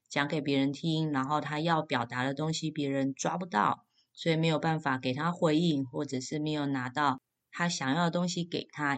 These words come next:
因为听不清楚嘛。所以小孩就会，呃，发现生活上面到处都不合自己的意思，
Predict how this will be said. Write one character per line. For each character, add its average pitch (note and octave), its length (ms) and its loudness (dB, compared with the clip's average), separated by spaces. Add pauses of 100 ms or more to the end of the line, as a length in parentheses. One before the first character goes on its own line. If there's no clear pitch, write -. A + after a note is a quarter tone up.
因 D#3 100 -4
为 D3 100 -6
听 C#3 180 -4
不 C3+ 100 -2
清 C3 280 -2
楚 - 260 -8
嘛。 - 100 -6 (300)
所 D3+ 220 -2
以 D3+ 160 4
小 C#3 160 0
孩 A#2+ 180 -4
就 D3+ 180 -2
会， C#3+ 380 2 (280)
呃， C#3+ 200 2
发 E3 220 2
现 E3+ 180 0
生 E3 220 0
活 D#3 120 -2
上 D3 200 -2
面 C#3+ 180 0
到 D3 180 0
处 C#3+ 220 -6
都 C#3+ 260 0
不 F3+ 220 -6
合 D3 220 -2
自 F3 160 -4
己 C#3+ 160 0
的 C#3 100 4
意 G3 160 0
思， - 300 -8